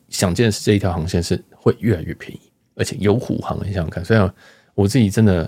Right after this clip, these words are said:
一年有没有搭过两次虎航，可能都没有，但是虎航进来，也就是你可以觉得说这条航线会有一个更低、更低的价格。哦，那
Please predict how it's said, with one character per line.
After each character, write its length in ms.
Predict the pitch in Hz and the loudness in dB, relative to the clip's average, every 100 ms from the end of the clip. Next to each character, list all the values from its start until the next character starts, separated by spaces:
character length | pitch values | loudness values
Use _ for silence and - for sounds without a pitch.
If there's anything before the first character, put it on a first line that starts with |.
| - | -4
一 100 | - | 0
年 160 | 117 87 | 2 2
有 80 | 82 | 0
没 40 | |
有 40 | 87 | -2
搭 120 | 92 | 0
过 220 | 95 90 | 0 0
两 180 | - 80 | 0 -2
次 160 | - 95 | 0 0
虎 80 | - | -2
航， 200 | - - - | -8 -10 -12
可 80 | - | -6
能 120 | 85 | -2
都 40 | 117 | 0
没 160 | 104 | -2
有， 140 | 76 - - _ | -6 -12 -18 _
但 120 | - | -4
是 200 | 98 98 - _ _ _ | -2 -2 -6 _ _ _
虎 180 | - | -2
航 140 | 95 107 | 2 2
进 140 | 143 | 4
来， 220 | 92 85 - _ | 2 0 -4 _
也 140 | - 87 | -6 -4
就 120 | 98 | 0
是 100 | 104 | 0
你 140 | 90 | 0
可 100 | 90 | 0
以 60 | 90 | 0
觉 140 | 82 | 0
得 100 | 78 | -2
说 100 | 82 | -2
这 140 | 85 90 | 0 0
条 100 | 85 | 0
航 140 | 80 | -4
线 200 | 80 85 | -4 -4
会 320 | - - 85 - _ | -4 -2 -2 -4 _
有 140 | 80 | -6
一 40 | 85 | -6
个 100 | 90 | -4
更 220 | - 104 | 0 2
低、 140 | 87 87 | 2 -2
更 180 | 98 | 0
低 120 | 87 85 | -2 -4
的 60 | |
价 160 | - 92 | -8 -10
格。 200 | - - _ _ _ _ | -10 -12 _ _ _ _
哦， 100 | - 82 | -10 -2
那 160 | 87 | -2